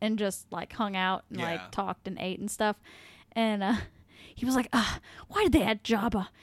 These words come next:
Speaker 1: He looks like shit."
Speaker 2: He does.
Speaker 1: We, it was when we were watching Jedi, when Jedi came on the rotation on the T V. He's like, "Why did they do that? Like, just Jabba looks so much better as a practical effect. Why did they add that in there?" And I'm
Speaker 2: Did
Speaker 1: like,
Speaker 2: they make him digital?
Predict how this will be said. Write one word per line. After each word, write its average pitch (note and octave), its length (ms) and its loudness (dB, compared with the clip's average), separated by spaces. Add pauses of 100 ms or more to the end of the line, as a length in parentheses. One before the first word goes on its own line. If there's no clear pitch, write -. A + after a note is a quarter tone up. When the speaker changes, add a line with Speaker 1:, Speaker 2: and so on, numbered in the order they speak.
Speaker 1:
He - 80 -18
looks A#4+ 200 4
like D#4 140 10
shit." - 640 8
Speaker 2:
He D#4+ 120 -6
does. D4 180 0
Speaker 1:
We, C#4+ 160 2
it D4 80 8
was C#4+ 160 8
when C#4 80 10
we C#4 80 10
were C4 120 10
watching B3 440 8
Jedi, G3+ 680 10
when A3 200 2
Jedi A3 360 10
came G#3+ 240 2
on G3 160 4
the G3 100 0
rotation G#3 540 2
on G3+ 180 -2
the G3+ 60 -6
T A3 240 0
V. G#3 260 2
He's G#3 140 0
like, B3 180 4 (380)
"Why A4+ 160 -2
did A4 100 6
they C#4 120 8 (140)
do A3+ 180 6
that? E3+ 240 2 (600)
Like, C4 200 0
just - 320 2
Jabba F4+ 400 12
looks C#4 260 4
so - 300 8
much E4+ 320 6
better A#3 460 12
as A3 120 6
a A3+ 60 6
practical A3+ 640 6
effect. - 460 0
Why B3+ 400 6
did C#4+ 120 2
they B3 160 8
add A#3+ 300 8
that G#3 180 6
in A#3+ 220 2
there?" F#3 220 -2
And F#3+ 100 -4
I'm G#3 60 -2
Speaker 2:
Did G#3+ 60 2
Speaker 1:
like, G#3+ 200 6
Speaker 2:
they C#3 60 2
make C3+ 80 0
him C3 160 -6
digital? A#2+ 600 -6